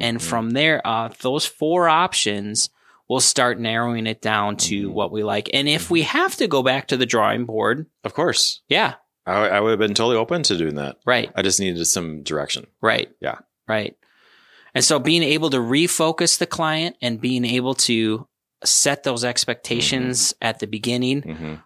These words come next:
Speaker 1: will allow that project to go so much smoother.
Speaker 2: Yeah.
Speaker 1: Yeah.
Speaker 2: Yeah.
Speaker 1: And it will,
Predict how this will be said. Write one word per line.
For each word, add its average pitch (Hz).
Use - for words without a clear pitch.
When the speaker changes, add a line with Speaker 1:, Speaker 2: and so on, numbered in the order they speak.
Speaker 1:
will 123
allow 120
that 113
project 110
to 113
go 107
so 110
much 107
smoother. 95
Speaker 2:
Yeah. 62
Speaker 1:
Yeah. -
Speaker 2:
Yeah. -
Speaker 1:
And 185
it 143
will, 120